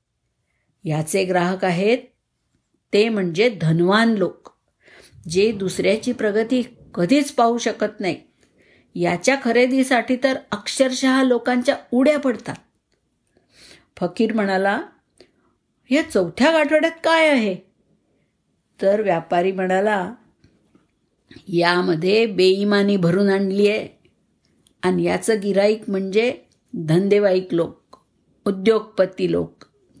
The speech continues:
जे आपल्या फायद्यासाठी ग्राहकांच्या जीवाशी खेळतात आणि भेसळ करून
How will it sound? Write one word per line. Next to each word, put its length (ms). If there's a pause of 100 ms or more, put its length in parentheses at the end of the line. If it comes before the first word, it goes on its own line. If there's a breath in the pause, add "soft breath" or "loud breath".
जे 380
आपल्या 440
फायद्यासाठी 920 (520 loud breath)
ग्राहकांच्या 640
जीवाशी 640
खेळतात 400 (540)
आणि 140
भेसळ 520
करून 520